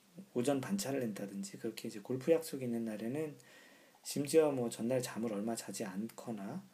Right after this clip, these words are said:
또는 이제 설레어서 밤을 새더라도 최소한 골프장 갈 때와 라운드 할 때는 피곤함을 전혀 못 느끼는 그런 경험을 많이 하셨을 거예요. 뭐 사람은 그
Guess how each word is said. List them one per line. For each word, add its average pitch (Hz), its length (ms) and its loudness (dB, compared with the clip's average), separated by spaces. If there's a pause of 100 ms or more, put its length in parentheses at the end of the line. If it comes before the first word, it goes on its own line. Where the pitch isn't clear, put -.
(500)
또는 185 240 10
이제 120 480 -2
설레어서 165 640 8
밤을 110 260 -4
새더라도 156 720 0 (640)
최소한 170 380 2
골프장 131 380 0
갈 101 220 -6
때와 117 320 -2
라운드 104 360 -4
할 143 220 -6
때는 139 260 -4
피곤함을 156 480 0
전혀 127 460 -4 (400)
못 120 100 0
느끼는 117 720 -2 (200)
그런 110 140 -10
경험을 113 400 -4
많이 98 260 -6
하셨을 135 480 0
거예요. 98 340 -8 (1300)
뭐 127 160 2
사람은 180 400 10
그 107 760 0